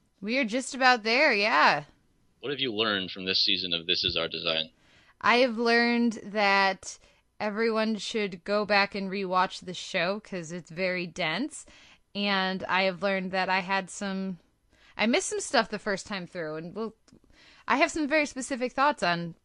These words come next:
Speaker 1: preconceptions about the show for this episode, so I don't wanna spoil it, but yeah, it's been fun.
Speaker 2: We'll get to that shortly.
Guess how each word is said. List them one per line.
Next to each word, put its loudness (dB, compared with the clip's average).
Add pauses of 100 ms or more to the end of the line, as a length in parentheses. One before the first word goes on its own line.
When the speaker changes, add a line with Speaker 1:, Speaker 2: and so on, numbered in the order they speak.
(120)
Speaker 1:
preconceptions -6
about -6
the -10
show 0
for -8
this -6
episode, -8
so -2 (260)
I -4
don't -2
wanna 0
spoil 0
it, 0
but -8
yeah, 2 (340)
it's -14
been -2
fun. 2
Speaker 2:
We'll -6
get -6
to -2
that 4
shortly. 2